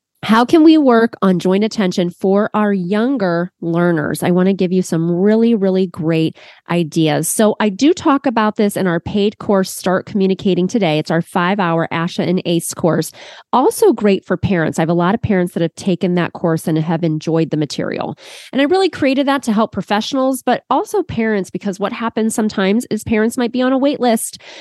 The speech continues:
to get an evaluation, either because they think their child may have a speech delay or because they may think the child may be autistic. And so what can you do in the meantime? Because we want to start now.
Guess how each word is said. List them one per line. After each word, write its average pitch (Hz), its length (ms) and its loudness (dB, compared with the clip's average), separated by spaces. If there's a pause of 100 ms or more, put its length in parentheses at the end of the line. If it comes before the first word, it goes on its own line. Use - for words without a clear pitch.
(200)
to 226 100 -4
get 226 220 0
an 214 100 -2
evaluation, 190 920 0
either 226 320 0
because 240 320 -2
they 240 100 2
think 285 220 -2
their 370 100 -4
child 240 320 -2
may 220 80 2
have 196 160 -2
a 185 60 0
speech - 340 -4
delay 240 400 2
or 311 260 4
because 226 600 0
they 202 240 0
may 202 400 0
think 196 200 -2
the 175 100 -2
child 170 500 0
may 160 180 -2
be 160 120 -2
autistic. - 800 -6
And 190 140 -2
so 226 120 0
what 220 340 -4
can 285 160 0
you 294 140 4
do 233 360 4 (420)
in 220 160 0
the 233 100 2
meantime? 240 720 2
Because 196 320 -2
we 254 360 2
want 269 220 2
to 277 60 0
start 202 440 -2
now. 185 560 0